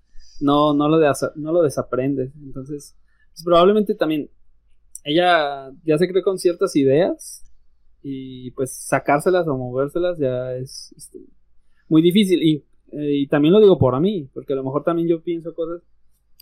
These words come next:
que, en las que yo siento que estoy haciendo lo correcto y, pues, realmente, eh, al-, me estoy equivocando también.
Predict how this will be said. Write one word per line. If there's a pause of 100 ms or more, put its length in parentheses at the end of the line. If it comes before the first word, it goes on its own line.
(100)
que,
en
las
que
yo
siento
que
estoy
haciendo
lo
correcto
y,
pues,
realmente,
eh, (160)
al-, (100)
me
estoy
equivocando
también.